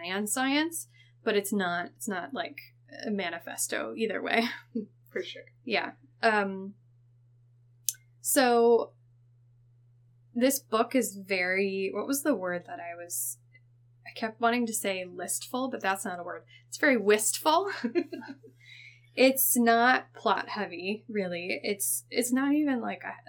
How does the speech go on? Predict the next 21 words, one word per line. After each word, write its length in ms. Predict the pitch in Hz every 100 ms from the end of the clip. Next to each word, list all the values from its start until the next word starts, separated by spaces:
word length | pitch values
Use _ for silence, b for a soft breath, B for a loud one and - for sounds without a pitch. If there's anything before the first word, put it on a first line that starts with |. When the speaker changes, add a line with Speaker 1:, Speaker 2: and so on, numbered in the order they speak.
| - _ _ _ _ - -
Speaker 1:
happy, 340 | 202 226 214
happy 400 | - 202 240 302 330
ending 380 | 370 381 392 392
book. 260 | 392 392 392 - _ _ 349 -
Speaker 2:
Right. 320 | 165 - - - _ _
Speaker 1:
Um, 300 | 240 220 208 -
but 160 | - 240
it's 160 | 247 262
a 80 |
very 440 | 214 226 214 208 208 - -
thoughtful 560 | 156 - - 254 247
book, 340 | 240 277 302 - - _ -
um, 120 | 202
Speaker 2:
Mm-hmm. 320 | 190 196 190 190 _
Speaker 1:
beautifully 540 | 226 247 269 269 226 202
written, 540 | 180 180 185 180 185 -
and 260 | 208 208
really 680 | 220 240 240 226 214 202 - _ _ _ _ _ _ _ _ _ -
deeply 640 | 226 220 233 233 226 208
and 240 | 196 185 180
thoughtfully 920 | 175 160 - 196 185 180 - -